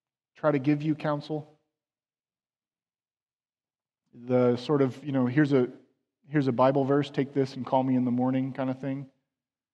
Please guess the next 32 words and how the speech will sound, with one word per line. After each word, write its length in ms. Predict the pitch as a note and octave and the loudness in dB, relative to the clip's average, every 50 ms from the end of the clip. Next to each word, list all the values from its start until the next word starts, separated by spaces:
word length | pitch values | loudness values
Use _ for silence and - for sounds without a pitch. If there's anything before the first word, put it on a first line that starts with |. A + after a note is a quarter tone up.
| _ _ _ _ _ _ _ _ _ _ _ _ _ _ _ _ _ | _ _ _ _ _ _ _ _ _ _ _ _ _ _ _ _ _
Like, 140 | A2 G#2+ - | -18 -16 -12
"Pfft, 220 | - - - - - - _ C3+ | -10 -10 -10 -10 -12 -16 _ -14
don't 180 | C#3+ C#3+ - | -12 -12 -10
you 60 | C3+ | -6
know 160 | A#2 A2+ A#2 A2+ | -4 -4 -4 -4
Christians 400 | - - A#2 - - B2+ G#2+ A2 | -4 -6 -8 -6 -6 -6 -6 -4
are 80 | G#2+ | -6
just 160 | G#2 B2+ B2 | -6 -6 -10
supposed 240 | - - B2+ A#2 - | -8 -8 -10 -10 -8
to 60 | - | -8
be 100 | A2 G#2 | -8 -8
joyful? 440 | F#2 G2+ G#2 G#2 A#2 B2 - D#3 C3+ | -6 -4 -4 -2 -2 -2 -4 -6 -6
What's 240 | C3 C#3+ C#3 - - | -6 -6 -8 -10 -10
wrong 240 | G2 G#2 C#3+ C3+ G2 | -10 -8 -6 -6 -8
with 160 | F#2 E2+ _ - | -10 -12 _ -20
you?" 80 | _ - G2 _ _ _ _ _ _ _ _ _ _ _ _ _ _ _ _ _ _ _ _ _ _ _ _ _ _ _ _ _ _ _ _ _ _ | _ -20 _ _ _ _ _ _ _ _ _ _ _ _ _ _ _ _ _ _ _ _ _ _ _ _ _ _ _ _ _ _ _ _ _ _ _
I'm 120 | - D3 E3 | -14 -12 -4
talking 300 | - G#3+ G#3 - E3 D3 | 0 0 0 0 2 2
about 260 | C3 C3 C3 C3 C3 | 4 4 4 4 2
the 80 | B2 A2+ | 0 2
one 200 | B2 C#3 D3 C#3+ | 2 2 2 4
who 200 | C3 B2+ B2 B2+ | 4 2 4 4
understands 640 | C3 B2+ A#2+ A2 - - D3+ C3+ C3+ C3 B2 A#2 A2+ | 4 2 0 -2 -2 -2 0 2 4 4 2 0 -2
Galatians 560 | - A#2+ A#2 B2+ C3 B2+ - - A2+ G2+ - | -4 -2 0 2 2 0 0 -4 -8 -8 -8
six 320 | - C3+ C3 B2 - - | -4 -2 -2 -2 -2 -6
and 160 | A#2+ A2 G#2 G2+ | -6 -6 -4 -2
bearing 480 | A#2 A#2 B2 C3 C3 B2 A#2 A2+ G#2 | -2 0 2 2 2 2 0 -2 -2
the 80 | A#2 G#2 | -4 -6
burdens 460 | F#2+ A2 A2+ B2 B2+ A#2+ A2+ G#2+ G2+ | -4 -2 0 0 0 0 -2 -4 -4
of 120 | G2+ F#2+ | -8 -10
one 200 | G#2 G2 G2 G2 | -10 -12 -16 -16
another. 180 | F#2+ F#2 F#2 F2 | -20 -20 -20 -20